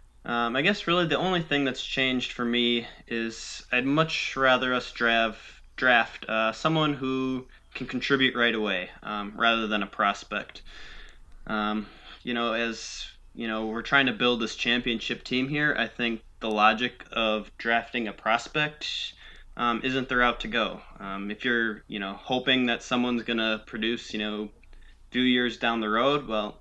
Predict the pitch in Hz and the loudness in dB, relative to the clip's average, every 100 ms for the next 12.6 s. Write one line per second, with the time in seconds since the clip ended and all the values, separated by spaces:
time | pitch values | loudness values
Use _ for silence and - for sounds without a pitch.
0 | - 104 98 107 - 127 120 117 117 113 | -10 -6 -4 -4 -4 -2 0 2 2 2
1 | 117 117 107 107 104 101 101 - - 107 | -2 -2 0 0 -2 -2 -10 -10 -10 -8
2 | - - - - - - - - 120 117 | -8 -12 -12 -14 -18 -18 -20 -12 -4 -2
3 | 113 120 113 110 117 113 113 113 110 110 | -2 2 2 4 2 0 2 2 2 -2
4 | - 110 - 120 120 113 113 107 104 101 | -4 -6 0 0 2 -2 -2 -2 -2 -4
5 | - 110 - - - 113 110 107 107 - | -4 -4 -4 -10 -8 -6 -4 -4 -4 -10
6 | - 127 - 120 113 120 123 117 123 - | -10 -10 -4 -2 2 4 4 2 -2 -2
7 | 127 127 123 120 117 110 104 120 113 104 | 0 2 2 -2 -2 -2 -2 -2 -2 -2
8 | 101 113 160 160 180 175 180 170 - - | -2 0 0 2 0 2 0 -4 -16 -18
9 | - - - 117 127 127 127 131 - 131 | -20 -18 -6 0 0 2 2 2 0 0
10 | 123 123 123 117 123 117 123 127 127 - | 0 0 -2 -4 0 2 2 0 -6 -4
11 | 131 127 120 - 110 110 107 107 - 113 | -2 -2 -6 -10 -8 -4 -4 -6 0 0
12 | 113 - 110 107 104 | 0 -4 -4 0 0